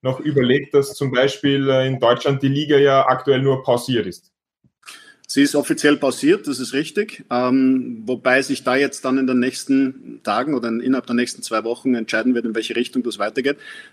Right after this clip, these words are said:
Speaker 2: Ähm, aber im Moment ist alles so ein bisschen auf Hold. Äh, ich habe das Gefühl, dass die ganze Gesellschaft auf Hold ist und jeder immer nur von Woche zu Woche wartet,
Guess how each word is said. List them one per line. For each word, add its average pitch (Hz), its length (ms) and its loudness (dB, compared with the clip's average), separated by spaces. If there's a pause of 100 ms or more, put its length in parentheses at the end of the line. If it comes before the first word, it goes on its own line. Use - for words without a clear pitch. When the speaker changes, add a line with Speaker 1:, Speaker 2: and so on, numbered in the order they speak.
Speaker 2:
Ähm, 120 340 4
aber 127 180 2
im 127 60 6
Moment 127 300 4
ist 123 100 -8
alles 123 220 2
so 143 80 2
ein 127 60 2
bisschen 139 260 -2
auf 123 180 -4
Hold. 117 440 -2
Äh, 113 180 -8
ich 113 60 -4
habe 113 160 -6
das 120 160 -4
Gefühl, 131 320 0
dass 139 140 0
die 123 100 -4
ganze 123 260 -2
Gesellschaft 120 540 -2
auf - 160 -8
Hold 123 240 0
ist 160 140 0
und 113 120 -4
jeder 117 200 0
immer 127 140 4
nur 123 160 2
von 117 200 -4
Woche 117 220 -4
zu 117 160 -8
Woche 117 280 -2
wartet, 113 480 -2